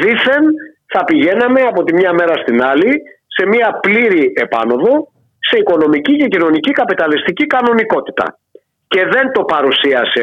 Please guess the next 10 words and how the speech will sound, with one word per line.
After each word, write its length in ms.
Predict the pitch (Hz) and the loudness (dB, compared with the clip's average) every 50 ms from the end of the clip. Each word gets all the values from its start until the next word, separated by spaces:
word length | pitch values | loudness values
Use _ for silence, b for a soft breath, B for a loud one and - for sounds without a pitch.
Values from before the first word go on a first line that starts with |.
| 120 - | -4 -2
ως 200 | - 147 147 131 - - - | -2 -2 0 0 -2 -4 -4
αυτό 320 | 139 131 - - - 151 139 | -4 -4 -4 -4 -4 -4 -2
που 160 | 139 135 123 | -2 -2 -2
πραγματικά 720 | - 131 123 117 107 123 123 120 127 - - 202 185 151 120 | -2 -2 -2 -2 -2 -2 -2 -4 -4 -4 -2 -2 -2 0 0
είναι 180 | 107 147 202 - | 0 -2 -2 -2
το 100 | - 95 | -2 -2
εμβόλιο, 440 | 87 85 85 92 107 139 185 233 269 302 311 - B B B B B B B B | -2 -2 0 0 0 0 2 0 0 0 -2 -6 B B B B B B B B
δηλαδή 420 | 262 262 226 185 151 143 165 240 277 269 262 | -2 0 0 0 0 0 0 0 0 0 0
ένα 140 | 247 240 214 214 | 0 -2 -2 -2
πολύτιμο 760 | - 165 165 175 185 202 202 196 160 143 139 123 107 90 - | -2 -2 0 0 0 0 -2 -2 -2 -2 0 0 -2 -2 -4